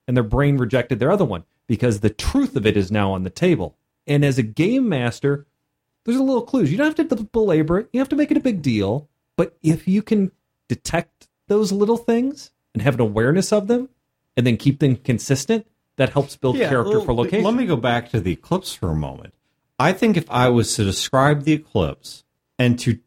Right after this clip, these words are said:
Speaker 2: l-, l-, once again, let's say it's a role-playing game. And if I was to tell you everything that was going on at that moment, everything that I noticed.
Speaker 1: Every person you robbed.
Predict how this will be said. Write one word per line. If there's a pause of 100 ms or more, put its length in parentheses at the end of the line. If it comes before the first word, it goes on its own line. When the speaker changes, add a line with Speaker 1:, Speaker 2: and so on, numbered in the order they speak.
Speaker 2:
l-,
l-,
once
again,
let's
say
it's
a
role-playing
game. (420)
And
if
I
was
to
tell
you (240)
everything
that
was
going
on
at
that
moment, (440)
everything
that
I
noticed. (340)
Speaker 1:
Every
person
you
robbed.